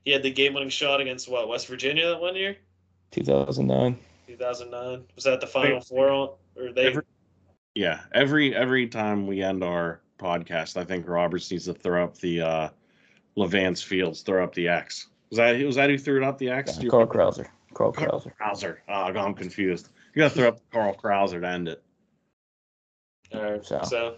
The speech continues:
Speaker 1: that's all I got. You guys got anything else? We're at about an hour, so I mean, we try to keep it short. I thought we were gonna keep it way shorter, but I mean, I'm okay with going around an hour, forty-five minutes every week.
Speaker 2: Whatever the fans want, boys.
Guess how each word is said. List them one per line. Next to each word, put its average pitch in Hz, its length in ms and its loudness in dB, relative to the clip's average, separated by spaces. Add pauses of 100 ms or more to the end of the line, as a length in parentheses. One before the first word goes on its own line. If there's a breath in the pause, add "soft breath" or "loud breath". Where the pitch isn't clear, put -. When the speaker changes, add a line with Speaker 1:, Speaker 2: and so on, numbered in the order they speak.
Speaker 1:
that's 147 220 4
all 151 180 8
I 143 140 4
got. 117 380 -2
You 123 80 -14
guys 131 220 0
got 127 120 -2
anything 135 240 0
else? 147 460 0
We're 160 120 0
at 127 160 4
about 123 300 0
an 120 60 -2
hour, 120 300 -2
so 113 380 -2
I - 300 -20
mean, 135 100 0
we 139 60 2
try 214 180 4
to 226 80 2
keep 160 140 0
it 131 80 -2
short. 156 260 4
I 135 80 2
thought 190 140 4
we 139 60 6
were 131 60 4
gonna 120 100 -4
keep 127 160 -8
it 117 40 -4
way 110 180 -4
shorter, 107 420 -8
but 104 220 -6 (120)
I 113 60 -14
mean, 110 260 -14 (640 soft breath)
I'm 113 100 -16
okay 107 220 -4
with 107 100 -6
going 110 220 -4
around 107 240 -2
an 107 80 -2
hour, 110 300 0
forty-five 110 520 -2
minutes 113 260 -6
every 113 280 -4
week. 117 360 -8 (500)
Speaker 2:
Whatever 127 220 2
the 123 80 2
fans 123 300 2
want, 117 300 -2
boys. - 260 -6